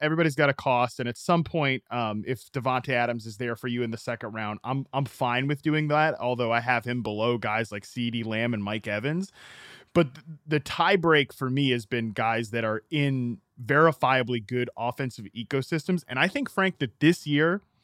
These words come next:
it's always true at the wide receiver position more than running back, which we know is opportunity driven. I think player talent at wide receiver matters more than ever this year because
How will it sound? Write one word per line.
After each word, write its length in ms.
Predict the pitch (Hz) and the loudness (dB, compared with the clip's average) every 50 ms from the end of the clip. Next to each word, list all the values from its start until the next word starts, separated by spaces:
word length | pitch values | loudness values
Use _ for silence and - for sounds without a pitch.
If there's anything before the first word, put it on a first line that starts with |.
| _ - - | _ -8 -8
it's 140 | 143 - - | -8 -6 0
always 300 | - 160 180 220 240 214 | 6 6 8 8 8 6
true 180 | - - 220 214 | 4 4 4 4
at 80 | 214 | 4
the 80 | - 180 | 4 4
wide 180 | 160 156 151 147 | 4 4 4 2
receiver 300 | 147 - 156 139 139 127 | 0 0 0 0 0 -2
position 420 | 120 127 131 139 131 - 127 123 | -4 -4 -4 -4 -2 -2 -4 -4
more 260 | 120 123 131 131 131 | -2 0 2 2 2
than 180 | 123 127 120 120 | 0 0 -2 0
running 200 | 123 120 120 117 | -2 -2 -2 -2
back, 280 | 101 117 107 104 - | -2 -2 -2 -4 -6
which 120 | 120 - - | -8 -8 -6
we 80 | 123 | -6
know 140 | 120 120 120 | -4 -2 -2
is 140 | 117 110 - - | -2 -4 -4 -4
opportunity 600 | 117 117 - 117 110 - - 123 127 131 139 143 | -6 -6 -6 -6 -10 -6 -6 -4 -4 -2 -4 -2
driven. 360 | 135 151 156 156 160 175 175 - - - - - - | -2 0 0 0 0 -2 -4 -4 -8 -20 -18 -12 -10
I 100 | - 151 | -10 -6
think 260 | - 233 175 - - | -6 -8 -8 -8 -14
player 460 | - - - 170 156 160 160 160 160 147 - | -16 -10 -2 0 2 4 4 4 2 0 -4
talent 560 | - - - 139 131 120 113 92 87 - - - - 120 | -14 -8 -4 -2 -2 -2 -4 -6 -10 -14 -16 -14 -8 -8
at 140 | 131 - - | -8 -6 -2
wide 240 | 131 127 127 117 110 | 0 0 0 0 -4
receiver 360 | 113 - 139 127 117 117 110 | -8 -4 -4 -4 -2 -2 -4
matters 460 | 110 117 117 117 117 113 110 110 101 | -4 -2 -2 0 -2 -2 -2 -4 -6
more 300 | 107 117 123 131 139 143 | -4 -4 0 2 4 4
than 160 | 143 135 127 117 | 4 2 0 2
ever 240 | 127 135 127 123 | 0 0 2 0
this 240 | 117 110 107 - - | -2 -4 -6 -6 -4
year 140 | 113 107 101 | -4 -4 -2
because 420 | 95 117 - - 120 110 107 - | -4 -6 -4 -2 -4 -4 -4 -8